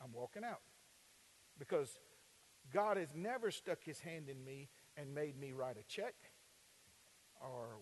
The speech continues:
witness or forgive. I am in control. The evidence of the Holy Spirit, the fruit of the Holy Spirit is self-control. So the spirit of the prophet is subject to the prophets.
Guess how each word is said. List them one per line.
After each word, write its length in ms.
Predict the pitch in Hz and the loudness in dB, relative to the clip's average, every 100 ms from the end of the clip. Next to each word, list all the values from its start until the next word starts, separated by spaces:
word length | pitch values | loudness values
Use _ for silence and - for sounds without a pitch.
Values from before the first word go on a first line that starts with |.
| 101 | 0
witness 600 | 160 214 254 240 - - - - - - - - - - | 2 4 2 -2 -6 -12 -16 -20 -20 -20 -20 -20 -20 -16
or 160 | 131 123 | -8 -8
forgive. 680 | - 113 123 214 254 254 185 - - - - - | -8 -8 0 6 6 6 -4 -18 -20 -20 -20 -12
I 240 | 151 160 185 | -6 -2 -2
am 180 | 160 | 0
in 180 | 156 180 | -2 -2
control. 560 | 180 170 - 165 147 104 - - | -4 -6 -4 0 0 -2 -12 -12
The 220 | 135 139 147 | -6 4 6
evidence 540 | 190 202 190 175 - - | 8 6 2 -2 -6 -6
of 100 | 127 | -4
the 80 | |
Holy 320 | 127 175 160 139 | 0 2 0 -4
Spirit, 460 | - - 151 117 - | -8 -6 -6 -6 -8
the 80 | 120 - | -16 -12
fruit 260 | - 208 185 - - - | -4 -4 -4 -12 -20 -12
of 80 | 131 | -8
the 60 | 123 | -4
Holy 180 | 135 | -4
Spirit 240 | 131 - 135 | -4 -6 -8
is 80 | 110 | -4
self-control. 580 | 131 123 120 120 113 107 - - - - - - | -6 -6 -10 -8 -8 -10 -18 -20 -20 -20 -20 -16
So 140 | - 160 | -4 -2
the 100 | 135 | -2
spirit 240 | - 185 | 2 4
of 100 | 165 | 4
the 40 | |
prophet 300 | 180 139 139 | 4 2 2
is 80 | - | -4
subject 340 | - 147 113 104 | -6 -6 -6 -14
to 60 | |
the 60 | - | -8
prophets. 480 | - 110 - - | -6 -6 -8 -16